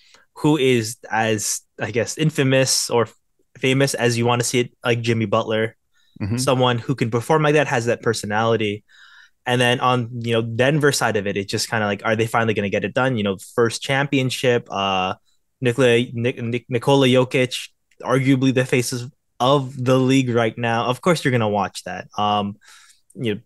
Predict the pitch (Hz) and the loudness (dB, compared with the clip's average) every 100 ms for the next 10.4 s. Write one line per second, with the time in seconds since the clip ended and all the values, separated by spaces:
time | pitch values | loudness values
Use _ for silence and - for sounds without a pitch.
0 | - 127 143 - 123 143 143 139 143 139 | -4 2 2 2 2 2 2 0 0 2
1 | 156 147 127 117 - 117 117 120 123 127 | 4 2 0 -2 0 -2 0 0 2 2
2 | 123 135 123 110 113 _ _ _ _ _ | 2 0 0 -2 -6 _ _ _ _ _
3 | 127 123 120 110 110 110 - 110 107 107 | -2 0 2 2 2 0 -4 -6 -6 -6
4 | 113 123 110 117 120 123 120 117 120 107 | -8 -10 -4 -2 0 0 -2 -4 -2 0
5 | 120 - 110 104 107 101 101 95 113 117 | 0 0 -2 -2 -2 -2 -4 -4 -4 0
6 | 139 123 _ _ _ 123 123 139 - _ | 0 -2 _ _ _ -4 0 -2 -4 _
7 | _ 131 127 127 113 127 - 113 - 113 | _ 0 2 0 0 -2 0 -2 -2 -6
8 | 107 101 101 110 139 127 _ _ _ _ | -4 -4 -4 -2 -2 -2 _ _ _ _
9 | 123 120 147 - 123 117 113 - 110 110 | 0 2 2 2 2 2 -2 -8 -6 -2
10 | 110 107 107 | 0 0 -2